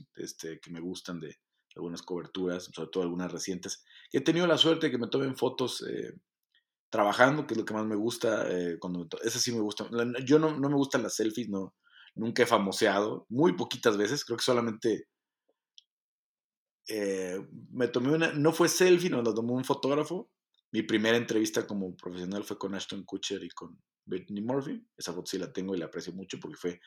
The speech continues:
mi primera entrevista. Salió mucho mejor de lo que esperaba, yo iba muy nervioso a esa entrevista. Eh, de hecho,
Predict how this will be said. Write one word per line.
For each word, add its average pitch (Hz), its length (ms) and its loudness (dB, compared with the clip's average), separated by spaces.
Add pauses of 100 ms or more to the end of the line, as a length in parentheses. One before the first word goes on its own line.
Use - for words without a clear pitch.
(260)
mi 110 260 -2
primera 98 400 -2
entrevista. 92 640 -6 (880)
Salió 101 280 2
mucho 113 340 -2
mejor 101 260 -2
de 98 40 -2
lo 98 140 -6
que 90 80 -10
esperaba, 95 360 0
yo 98 100 0
iba 95 140 0
muy 104 260 -6
nervioso 95 460 -4
a 104 40 -6
esa - 120 -10
entrevista. - 500 -8 (640)
Eh, - 380 -8
de 92 80 0
hecho, 90 380 -2